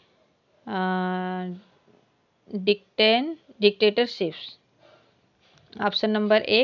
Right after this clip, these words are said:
करेक्ट है, डेमोक्रेसी। नेक्स्ट क्वेश्चन, Whitman's better known poem,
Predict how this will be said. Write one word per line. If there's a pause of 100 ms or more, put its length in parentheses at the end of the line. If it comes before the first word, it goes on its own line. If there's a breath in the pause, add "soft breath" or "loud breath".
(120)
करेक्ट
है, (220)
डेमोक्रेसी। (3500)
नेक्स्ट
क्वेश्चन,
Whitman's (1040)
better
known
poem,